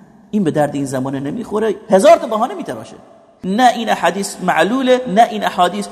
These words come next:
تعارض داره با حدیث دیگر. چطور رسول الله صلی الله علیه و سلم میگه که بهترین جهاد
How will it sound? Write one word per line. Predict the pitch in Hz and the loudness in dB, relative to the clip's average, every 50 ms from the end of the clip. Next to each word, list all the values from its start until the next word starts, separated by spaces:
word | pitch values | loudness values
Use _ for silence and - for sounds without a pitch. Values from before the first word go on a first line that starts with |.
| - - - - - - | -14 -20 -20 -20 -8 0
تعارض | - - 151 170 185 190 202 311 262 196 | 2 4 4 6 4 4 4 2 0 0
داره | 254 269 262 262 | -2 0 0 0
با | 240 262 262 254 | 2 4 4 4
حدیث | - 226 233 254 262 247 254 | 6 4 4 2 2 0 -2
دیگر. | 254 - 247 226 262 254 247 254 - - - - | -4 -4 -2 0 0 0 0 -2 -8 -14 -10 -10
چطور | 262 - 277 269 247 | -4 0 0 2 2
رسول | 247 240 220 233 | 0 0 0 -2
الله | 247 - | -2 0
صلی | 214 | -2
الله | 226 220 240 | -2 -2 -2
علیه | 226 240 | 0 0
و | |
سلم | 226 | 0
میگه | 214 220 226 240 | -2 -2 -6 -6
که | 233 233 233 233 220 233 - - - - - | -4 -2 -2 -2 -2 -4 -10 -14 -18 -16 -4
بهترین | - 170 190 240 - 202 190 196 190 | 0 2 2 2 2 -2 -2 -2 -2
جهاد | 165 180 185 226 208 - | 0 0 2 4 2 2